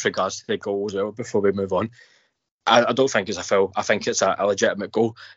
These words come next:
But that being said, I think if Mitchell makes a meal of that, goes down, like, he probably gets a foul. How many times have you seen keepers getting awarded soft fouls?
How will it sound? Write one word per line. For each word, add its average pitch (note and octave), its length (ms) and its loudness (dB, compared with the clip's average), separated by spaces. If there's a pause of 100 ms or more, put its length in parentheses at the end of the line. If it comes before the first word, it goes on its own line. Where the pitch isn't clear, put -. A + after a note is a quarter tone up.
(200)
But A#2 200 0
that D3 180 0
being E3+ 140 -2
said, C#3 280 -2 (340)
I - 100 -4
think D#3+ 180 -2 (160)
if A#2 160 -8
Mitchell B2+ 300 -2
makes D3+ 220 -4
a A2+ 60 -4
meal A2+ 200 -2
of C3+ 80 -2
that, C3+ 200 -2
goes A#2 220 -4
down, G#2+ 360 -4
like, F#2 400 -12 (540)
he A2+ 80 -12
probably D3+ 380 4
gets C#3 200 0
a A2+ 80 -2
foul. C3 300 2 (180)
How C#3+ 120 -6
many F3 140 -6
times E3 240 -2
have D3 80 -6
you C#3 40 -8
seen A#2+ 200 -6
keepers A2+ 340 -4
getting A#2 220 -2
awarded G#2 340 -2
soft G#2+ 320 -2
fouls? A#2 400 -4